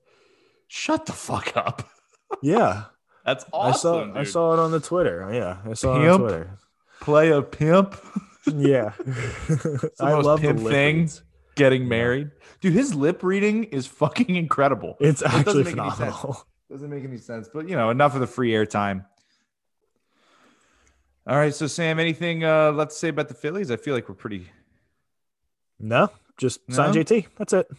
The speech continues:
Speaker 1: Yeah, sign J T. Hashtag B C I B. All right,
Speaker 2: Mm-hmm.
Speaker 1: ladies and gentlemen, thank you so much for tuning into the Wolves of Broad Street podcast. It means the world to us, especially during these ridiculous times in the world of Philadelphia sports. Sam,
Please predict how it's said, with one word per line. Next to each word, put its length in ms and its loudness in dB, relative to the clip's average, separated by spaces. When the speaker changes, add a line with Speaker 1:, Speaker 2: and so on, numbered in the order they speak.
Speaker 1:
Yeah, 140 -2
sign 280 0
J 140 2
T. 280 -2
Hashtag 380 -2
B 140 -4
C 180 -4
I 100 0
B. 300 -4
All 80 -2
right, 60 2
Speaker 2:
Mm-hmm. 80 0
Speaker 1:
ladies 180 -2
and 80 -10
gentlemen, 340 -6
thank 300 -8
you 340 -6
so 500 -6
much 460 -4
for 140 -20
tuning 380 -10
into 180 -8
the 100 -8
Wolves 240 -8
of 60 -14
Broad 240 -4
Street 180 -12
podcast. 540 -6
It 20 -10
means 220 -8
the 80 -10
world 280 -4
to 160 -6
us, 200 -2
especially 460 -2
during 260 -2
these 220 -6
ridiculous 560 -6
times 360 -2
in 60 -12
the 60 -6
world 240 -4
of 80 -14
Philadelphia 480 -2
sports. 400 -6
Sam, 760 2